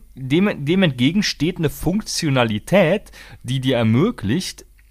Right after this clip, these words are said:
tiefer in die Position zu gehen oder das Scoring anzupassen. Das war auch, äh, die beiden Möglichkeiten standen dem entgegen und die Leute voten für A D P. Da, da packe ich mir nur den Kopf. Also, w-,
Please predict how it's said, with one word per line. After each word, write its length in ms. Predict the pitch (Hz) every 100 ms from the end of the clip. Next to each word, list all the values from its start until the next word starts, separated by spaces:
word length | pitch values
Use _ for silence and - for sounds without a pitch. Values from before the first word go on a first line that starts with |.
| - - -
tiefer 300 | - 190 -
in 60 | 170
die 60 | 185
Position 420 | 185 170 185 208
zu 100 | 185
gehen 200 | 185 175
oder 260 | 151 180 233
das 120 | 185
Scoring 280 | - 214 165
anzupassen. 420 | 104 - 104 95
Das 120 | 101
war 80 | 113
auch, 180 | 131 -
äh, 180 | - 73
die 180 | 117 135
beiden 320 | 131 131 123
Möglichkeiten 480 | 123 143 131 135 -
standen 320 | - 127 127
dem 160 | 120 120
entgegen 420 | 107 143 139 139 - - -
und 140 | 147
die 40 |
Leute 260 | 131 113 107
voten 220 | 113 120
für 100 | -
A 40 | 107
D 120 | 104
P. 120 | -
Da, 120 | 156
da 180 | 101 104
packe 180 | 92 110
ich 100 | 98
mir 60 | 104
nur 100 | 95
den 60 |
Kopf. 240 | - 92 -
Also, 260 | 107 101
w-, 100 | 92